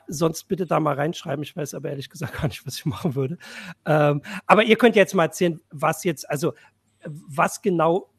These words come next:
kann man, äh, machen mit den Diensten? Also die unterscheiden sich ja schon. Ähm, also in dem, was, äh, also zum Beispiel, äh, kann man halt selbst sich die Spiele aussuchen, die man spielen kann. Ähm, und, äh,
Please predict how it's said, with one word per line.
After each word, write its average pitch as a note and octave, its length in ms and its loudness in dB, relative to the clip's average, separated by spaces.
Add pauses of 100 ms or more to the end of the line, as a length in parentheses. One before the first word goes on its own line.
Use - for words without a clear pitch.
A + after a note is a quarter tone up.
(140)
kann F3 200 -4
man, D#3+ 320 0
äh, D#3 80 -4
machen F3+ 400 -2
mit G#3+ 140 -4
den G#3+ 120 0
Diensten? A3 400 -8
Also D#3+ 180 -6
die D#3+ 280 -2
unterscheiden F3 640 -2
sich G3 220 -10
ja G#3+ 100 -2
schon. B3+ 400 -6 (180)
Ähm, E3+ 480 -4 (380)
also D3+ 260 -4
in D3 220 -6
dem, D#3+ 260 -2
was, C#3+ 400 -4
äh, D3 180 -4
also B2+ 280 -10 (180)
zum C#3 160 -12
Beispiel, C3+ 560 -2 (220)
äh, C3 260 -6
kann C#3 160 -6
man C#3 160 -2
halt B2 220 -6
selbst - 440 -2
sich D3+ 200 -8
die D#3 100 -16
Spiele C#3 320 -6
aussuchen, F#3 340 -2
die E3 100 -2
man D#3 160 0
spielen D#3 360 -4
kann. C#3+ 320 -6 (420)
Ähm, C#3+ 520 -4 (320)
und, D3+ 400 -6
äh, D3 280 -4